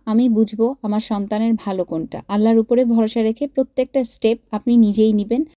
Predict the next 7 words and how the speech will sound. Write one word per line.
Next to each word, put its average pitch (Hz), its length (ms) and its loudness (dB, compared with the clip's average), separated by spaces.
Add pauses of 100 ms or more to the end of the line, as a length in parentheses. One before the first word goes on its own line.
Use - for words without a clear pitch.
(140)
এবং 240 220 4
সাথে 285 340 0
অবশ্যই 254 380 2
ময়মুরব্বির 214 680 4
পরামর্শগুলোও 220 800 0
নিবেন, 233 420 2
কিন্তু 208 480 -2